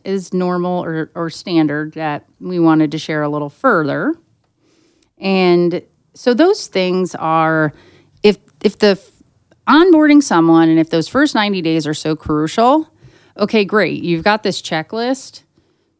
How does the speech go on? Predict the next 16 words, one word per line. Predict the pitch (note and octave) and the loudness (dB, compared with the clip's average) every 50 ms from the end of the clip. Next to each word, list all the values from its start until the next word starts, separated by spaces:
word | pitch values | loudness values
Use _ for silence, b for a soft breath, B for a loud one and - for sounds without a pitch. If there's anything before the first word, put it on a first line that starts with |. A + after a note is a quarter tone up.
| _ _ _ _ _ | _ _ _ _ _
but | F3+ F3 | -2 0
there's | A3+ A3 - | 0 0 2
still | - - F#4+ G4 | 2 2 2 4
something | - F4 D4+ C#4 - G#3+ G3 F3+ | 4 2 2 2 2 0 2 2
missing | E3 E3 E3 - - D#3+ - - - D3+ - _ | 2 2 2 0 -4 -8 -10 -10 -14 -16 -16 _
that | - F#3 G3 | -4 -2 0
we've, | G#3+ G#3+ G3 - - _ - | 0 -2 -4 -6 -12 _ -2
we | B3 C4 | 0 2
actually | C4+ D#4 E4+ - - - F#4 F4 | 2 2 0 -4 -4 -2 0 2
haven't | D#4 D4+ C#4+ D4+ C#4+ | 2 4 4 4 4
ever | C#4 C4 C4+ C#4 B3 | 4 2 0 -2 0
done | A#3 B3 D#4+ E4+ | 2 2 2 2
it | C#4+ - - - - - | 2 0 -6 -10 -6 -2
until | F#3 F#3+ F#3 E3+ - A3 G#3+ G3+ G3+ G3 F#3+ | 0 0 0 0 0 0 0 2 2 2 0
we | G3 G3 | 0 -2
started | F#3+ - - G3+ G3+ G3 F#3 E3+ - | -2 -2 -2 0 0 0 -2 -4 -8